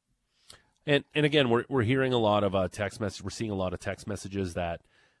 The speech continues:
um, "Oh, you know, you're just gonna miss out and finish ninth." Okay, like, if that's the case, so what?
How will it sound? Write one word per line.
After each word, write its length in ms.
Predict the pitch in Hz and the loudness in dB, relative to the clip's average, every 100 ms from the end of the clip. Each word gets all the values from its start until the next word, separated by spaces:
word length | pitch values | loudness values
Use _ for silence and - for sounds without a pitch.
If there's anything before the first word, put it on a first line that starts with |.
| _ | _
um, 240 | - 98 90 | -14 -12 -2
"Oh, 180 | 139 127 | 2 4
you 120 | 120 | 4
know, 120 | 123 | 2
you're 120 | 110 113 | 2 0
just 120 | - | -2
gonna 160 | 123 104 | -4 -2
miss 240 | 104 - | -4 0
out 180 | 104 95 | 0 0
and 100 | 92 | -4
finish 300 | 104 98 - | -6 -8 -8
ninth." 360 | 98 95 95 - _ _ | -8 -8 -10 -18 _ _
Okay, 460 | 107 - 98 90 113 _ _ _ _ | -12 -4 -2 -2 -4 _ _ _ _
like, 280 | - 90 90 - _ _ _ _ _ _ _ | -8 -8 -8 -20 _ _ _ _ _ _ _
if 180 | 120 101 | -8 -6
that's 240 | 107 101 - | -4 -4 -6
the 80 | |
case, 320 | 107 101 92 - | -8 -6 -6 -8
so 200 | - 98 | -6 -4
what? 300 | 101 104 | -2 -2